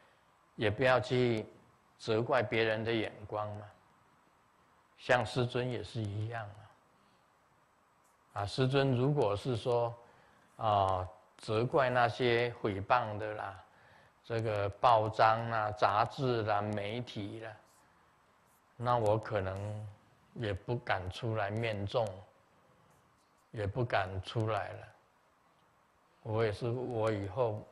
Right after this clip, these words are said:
不再说法了。我以后也不，我也不想佛了。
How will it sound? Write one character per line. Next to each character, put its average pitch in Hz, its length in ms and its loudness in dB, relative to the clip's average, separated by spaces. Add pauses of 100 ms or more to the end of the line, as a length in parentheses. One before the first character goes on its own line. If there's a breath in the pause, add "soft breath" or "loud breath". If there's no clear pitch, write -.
(160)
不 127 80 -6
再 110 240 -4
说 107 300 -4
法 110 160 -6
了。 - 180 -12 (1400)
我 120 180 0
以 110 160 -2
后 120 240 0
也 98 140 -2
不， 117 180 -4 (520)
我 120 220 -4
也 113 80 0
不 107 160 -2
想 101 360 -2
佛 101 320 -6
了。 101 80 -12